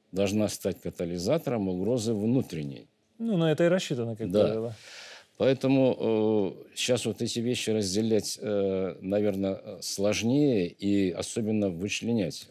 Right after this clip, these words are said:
Speaker 1: откуда появляется эта внутренняя угроза. Ведь она, э, у всего есть причины и условия, по логике вещей, да? И когда начинаешь разбираться, то в большинстве внутренних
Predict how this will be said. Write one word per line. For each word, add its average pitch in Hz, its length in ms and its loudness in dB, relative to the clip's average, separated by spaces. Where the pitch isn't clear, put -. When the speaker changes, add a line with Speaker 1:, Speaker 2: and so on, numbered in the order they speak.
Speaker 1:
откуда 104 460 0
появляется 95 720 2
эта 85 200 -4
внутренняя 92 580 0
угроза. 87 380 -2
Ведь 78 220 -12
она, 90 220 -4
э, 82 460 -2
у 98 100 -8
всего 117 340 2
есть - 180 0
причины 92 520 -2
и - 20 -2
условия, 104 640 -2
по 85 60 -2
логике 82 440 -2
вещей, 87 360 -4
да? 113 260 -4
И 92 80 -14
когда 101 440 0
начинаешь 107 540 0
разбираться, 120 600 -4
то 107 160 0
в 104 40 -2
большинстве 117 580 0
внутренних 113 520 -2